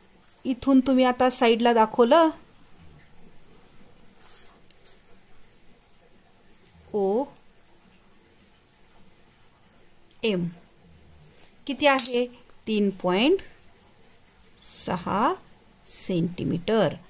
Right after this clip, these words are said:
लिहिलं तरी चालतंय. हे ओ हा सेंटर आहे. अशा पद्धतीनं ही स्पर्शिका तयार होते. काय काय करायचं बघा.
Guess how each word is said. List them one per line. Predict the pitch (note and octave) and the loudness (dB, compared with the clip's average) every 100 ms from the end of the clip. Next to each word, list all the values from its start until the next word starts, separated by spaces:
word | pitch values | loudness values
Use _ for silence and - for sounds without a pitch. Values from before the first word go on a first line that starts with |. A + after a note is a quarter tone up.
| - _ - - G3 | -20 _ -20 -16 -12
लिहिलं | G3 D3+ E3 F3 | -8 -8 -8 -8
तरी | G#3 F#4+ - - - - - | -8 -10 -14 -20 -20 -20 -12
चालतंय. | - C#3 - | -10 -10 -12
हे | F3+ G#3 | -10 -6
ओ | G#3+ G3+ | -2 -2
हा | F3+ A3+ D#4+ | -2 -4 -4
सेंटर | - - - G3+ F3 F3 D#3+ | -6 -6 -2 -2 -2 -2 -4
आहे. | D3+ E3+ - - - - - - - - - - - | -4 -8 -12 -18 -20 -20 -20 -20 -20 -20 -20 -20 -18
अशा | - - D#4+ | -10 -8 -6
पद्धतीनं | D#4+ F3+ F3+ F#3 F#3+ G3+ E4 F#4 - | -6 -6 -6 -8 -6 -4 -6 -8 -10
ही | A3+ | -8
स्पर्शिका | - - F3 E3+ E3+ A3+ C4+ | -8 -6 -10 -8 -8 -6 -6
तयार | G3 E3 | -6 -6
होते. | G3 - | -8 -12
काय | - F#3 | -8 -8
काय | F#3 A3+ | -6 -6
करायचं | B3 A#3+ A#3+ B3 | -6 -6 -4 -4
बघा. | B3 D4 | -2 -4